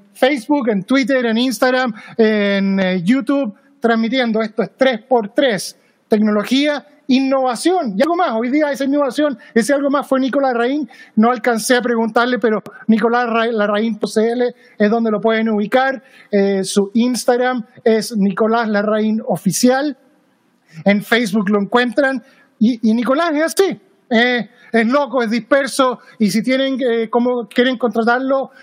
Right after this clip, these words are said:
quieren contactarlo, ahí está. Mándenle a, eh, mensajes vía,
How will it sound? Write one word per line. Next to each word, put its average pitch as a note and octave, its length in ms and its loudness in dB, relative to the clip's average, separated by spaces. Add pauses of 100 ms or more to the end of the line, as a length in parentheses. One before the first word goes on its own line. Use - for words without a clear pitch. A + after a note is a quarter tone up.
(140)
quieren A#3+ 360 0
contactarlo, C4 840 0 (360)
ahí A3 140 4
está. C#4 360 0 (200)
Mándenle B3 760 2
a, G3 140 0 (180)
eh, F3+ 380 -2 (240)
mensajes G#3+ 580 -2
vía, A#3 480 -2